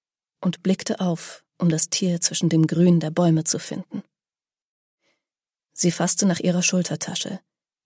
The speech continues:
Die behandschuhten Finger strichen über die Bolzen. Einen zog sie heraus und legte ihn in den Lauf. Sacht,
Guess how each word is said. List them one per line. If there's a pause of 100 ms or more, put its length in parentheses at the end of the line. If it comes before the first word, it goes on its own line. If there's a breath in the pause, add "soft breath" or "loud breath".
Die
behandschuhten
Finger
strichen
über
die
Bolzen. (1000)
Einen
zog
sie
heraus
und
legte
ihn
in
den
Lauf. (840)
Sacht,